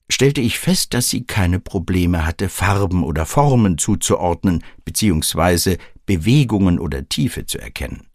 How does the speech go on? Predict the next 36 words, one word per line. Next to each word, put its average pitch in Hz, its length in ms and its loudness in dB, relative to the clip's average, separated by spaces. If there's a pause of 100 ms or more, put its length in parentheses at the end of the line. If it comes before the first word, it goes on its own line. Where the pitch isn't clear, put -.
(760)
Sie 135 360 4
hatte 110 200 -2
jedoch 156 460 -2
große 147 480 0
Probleme 127 540 2
in 127 180 -2
anderen 110 480 4
Bereichen. - 560 -8 (360)
Sie 104 200 2
war 110 100 6
nicht 156 220 2
mehr 107 100 2
in 101 100 4
der 85 120 0
Lage, 92 500 2
einzelne 104 460 4
Buchstaben 92 800 0
oder 73 200 -6
Ziffern 107 460 0
zu - 120 0
erkennen, 98 520 2 (240)
obwohl 107 380 2
es 113 180 -2
ihr 123 140 2
noch 101 240 -2
immer 139 260 2
nicht 90 220 -2
schwerfiel, 104 400 0
ganze - 320 -2
Sätze - 380 -8
zu - 120 -10
schreiben. - 460 -10 (840)
Sie 131 360 4
hatte - 320 -2
auch 139 320 -2
eine 120 340 4